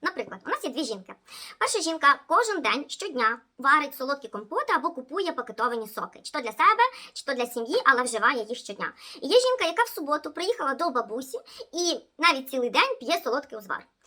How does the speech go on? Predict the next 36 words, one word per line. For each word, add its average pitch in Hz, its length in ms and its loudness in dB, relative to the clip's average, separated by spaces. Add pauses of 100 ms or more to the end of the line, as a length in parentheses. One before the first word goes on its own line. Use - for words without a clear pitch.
(140)
Для 302 120 -2
цієї 339 220 -2
жінки 262 240 -2
це 254 100 -6
не 226 80 -4
тригер, 392 320 2
для 240 100 -2
цієї 262 320 -4
тригер. 190 240 -12 (100)
Далі. 240 300 4 (480)
Е, 453 40 0
жінка 480 280 0 (200)
щодня 339 760 4
обирає 320 480 2
більш 330 360 -4
жирніші, 330 840 -2 (200)
а, 208 220 -2
сорти 285 360 -2
м'яса 254 520 2
або 196 200 -2
птиці, 190 420 -12 (420)
а, - 60 8 (220)
а 311 60 4
ця 381 100 2
жінка 508 340 2
в - 40 -2
суботу 330 340 -6
поїхала 320 400 0
і 247 60 2
по-, - 120 -4
і 285 560 -4
поїла, 302 540 4
а, 226 160 2
шашлик 277 280 -6
з 247 40 -10
баранини. 233 440 2